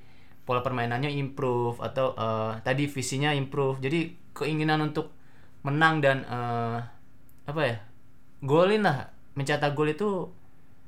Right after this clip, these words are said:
menurut gue udah, udah meningkat dari sebelum-sebelumnya. Dan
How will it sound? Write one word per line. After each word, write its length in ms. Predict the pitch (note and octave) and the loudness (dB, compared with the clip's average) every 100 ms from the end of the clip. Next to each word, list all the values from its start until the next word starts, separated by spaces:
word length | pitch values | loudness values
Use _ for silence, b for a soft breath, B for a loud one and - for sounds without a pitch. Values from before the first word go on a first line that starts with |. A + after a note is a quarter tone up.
| - - | -16 -14
menurut 220 | - C#3+ D3 | -2 -2 4
gue 120 | F#3 | 6
udah, 120 | C3+ B2 | 8 6
udah 140 | A#2+ A#2+ | 4 0
meningkat 320 | C3 C#3 A#2 | 0 0 0
dari 100 | A2+ | 0
sebelum-sebelumnya. 800 | A2 A2 A2 A2+ B2 A#2+ A2 A2+ b b b b b | -2 -4 -4 -4 -4 -2 -4 -6 b b b b b
Dan 380 | C3+ F#3 F3+ | 2 2 0